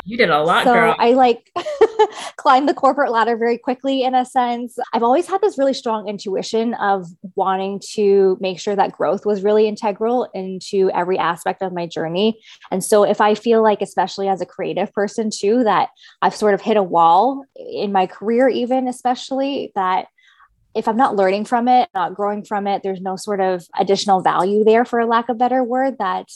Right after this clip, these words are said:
Speaker 2: I need to take that next step to really help myself grow and explore a little bit further. And so this was very evident in that next step that, <laughs> that connected us about my journey. And so I had been freelancing also for about five plus years at that point. I want to preface and give some context into,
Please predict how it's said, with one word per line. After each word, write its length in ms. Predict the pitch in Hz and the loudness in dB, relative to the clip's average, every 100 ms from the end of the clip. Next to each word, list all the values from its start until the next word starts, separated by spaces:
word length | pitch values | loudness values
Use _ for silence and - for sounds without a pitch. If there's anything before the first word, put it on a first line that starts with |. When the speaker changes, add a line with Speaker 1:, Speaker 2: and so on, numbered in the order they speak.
| - | -4
Speaker 2:
I 120 | 196 | -2
need 120 | 202 | -2
to 80 | 196 | -2
take 200 | 190 190 | -2 0
that 120 | 170 | 0
next 220 | 175 165 - | 0 -2 0
step 320 | 151 165 - | 0 0 -4
to 180 | - 175 | -6 -2
really 380 | 180 175 175 | 0 0 0
help 200 | 170 147 | 0 -2
myself 360 | 180 175 170 165 - | -2 -2 -2 -2 -2
grow 260 | 170 180 | 0 0
and 100 | 175 | -2
explore 720 | 165 - - 175 165 175 190 - - - - - | -4 -14 -10 -4 0 2 2 -2 -20 -20 -8 -2
a 120 | 190 | 2
little 240 | 180 175 | 4 4
bit 200 | 170 - - | 2 -2 -2
further. 420 | 160 180 220 247 | -2 2 2 2
And 240 | 208 180 | 0 -6
so 180 | - 185 | -6 -4
this 140 | 190 | 0
was 140 | 233 202 | 0 2
very 200 | 196 196 | 2 2
evident 360 | 185 190 202 | 0 0 -2
in 100 | 196 | -2
that 200 | 185 175 | -6 -6
next 260 | 180 165 - | -6 -6 -10
step 360 | - 180 208 - | -4 -2 -2 -2
that, 720 | 220 233 - 311 294 262 - - - | -4 -2 -2 -2 2 0 -2 -10 -10
<laughs> 100 | - | -2
that 180 | 214 214 | -2 0
connected 460 | 220 208 226 214 | -2 -2 -2 -2
us 220 | 214 247 | -2 -2
about 280 | 214 196 208 | -6 -4 -4
my 140 | 214 208 | -4 -6
journey. 500 | 190 175 202 247 247 | -6 -6 -2 -2 -2
And 220 | 214 196 | -4 -8
so 380 | - 220 214 - - - _ _ | -4 -2 -2 -4 -20 -20 _ _
I 80 | 214 | -2
had 160 | 233 254 | 2 4
been 140 | 269 | 4
freelancing 600 | 240 247 240 262 262 277 | 4 4 4 4 2 -2
also 380 | - 190 180 208 | 0 -2 0 -6
for 160 | 202 202 | -2 -4
about 320 | 190 180 - | -2 -4 -4
five 200 | 180 185 | -6 -6
plus 280 | - 180 - | -8 -8 -6
years 220 | 180 180 | -6 -2
at 100 | 190 | 0
that 220 | 185 - | 0 0
point. 200 | 202 202 | -4 -2
I 80 | 196 | -2
want 160 | 196 196 | -2 -2
to 60 | |
preface 380 | 196 190 190 220 | -2 -4 -4 -6
and 120 | 180 | -6
give 120 | 180 175 | -6 -6
some 140 | 180 | -8
context 480 | - 175 185 180 196 | -8 -4 -4 -4 -6
into, 400 | 185 190 175 | -4 -2 -2